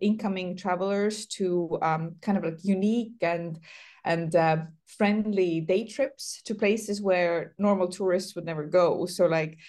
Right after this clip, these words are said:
instead of just showing the beautiful places, we also took them to something that was, like, off the ordinary, like a, like an old flooded quarry, um, on the territory of a prison,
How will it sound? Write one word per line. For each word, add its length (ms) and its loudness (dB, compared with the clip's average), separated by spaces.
instead 260 0
of 80 4
just 300 2
showing 320 2
the 120 -8
beautiful 340 -2
places, 500 -2
we 140 0
also 320 0
took 300 -6
them 220 -2
to 120 -2
something 460 0
that 180 2
was, 160 2
like, 320 -2
off 220 -2
the 60 -2
ordinary, 580 0
like 260 -4
a, 160 -6
like 160 0
an 80 0
old 420 6
flooded 480 2
quarry, 800 2
um, 480 -2
on 180 2
the 60 -4
territory 500 2
of 80 4
a 80 -2
prison, 840 -2